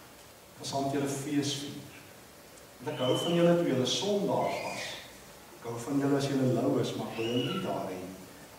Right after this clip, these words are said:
Ek wil hê julle moet weet hoe groot die krag is wat in julle werk. Ek wil hê julle moet,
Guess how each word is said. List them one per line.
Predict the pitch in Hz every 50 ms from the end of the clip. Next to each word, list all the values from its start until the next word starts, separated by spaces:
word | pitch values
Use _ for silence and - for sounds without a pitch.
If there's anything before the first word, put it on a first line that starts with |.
| - - - - - - -
Ek | - 170
wil | 170 175
hê | 180
julle | 175 180 180 175
moet | 180 - 156
weet | 175 180 180 -
hoe | - -
groot | - 185 190 185 175
die | 175 - -
krag | 175 175 - - - - - 143
is | - - 131
wat | 123 127 - 117
in | 117 113
julle | 107 104 107 101
werk. | 95 - - - - - - - - - - - - - - - -
Ek | -
wil | 170 165 170
hê | 175 185 185
julle | 175 170 170 175 170 170
moet, | 170 170 170 -